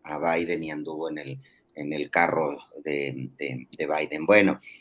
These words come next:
este, eh, la agenda es muy interesante. Hay un enfoque en particular que a mí me interesa, que es el de la,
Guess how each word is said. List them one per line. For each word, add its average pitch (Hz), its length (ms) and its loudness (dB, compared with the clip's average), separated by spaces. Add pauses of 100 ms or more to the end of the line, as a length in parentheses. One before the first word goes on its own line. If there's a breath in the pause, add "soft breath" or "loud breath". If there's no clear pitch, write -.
(160 loud breath)
este, 101 840 6
eh, 92 60 6
la 98 140 8
agenda 170 380 6
es 123 100 6
muy 139 140 8
interesante. 117 720 4
Hay 113 180 4
un 110 380 -2
enfoque 107 720 2
en 98 140 -4
particular 120 640 0
que 123 80 0
a - 20 0
mí 98 100 0
me 104 80 0
interesa, 98 480 0
que - 100 -20
es - 80 -12
el 92 120 -4
de 90 100 0
la, 80 260 -4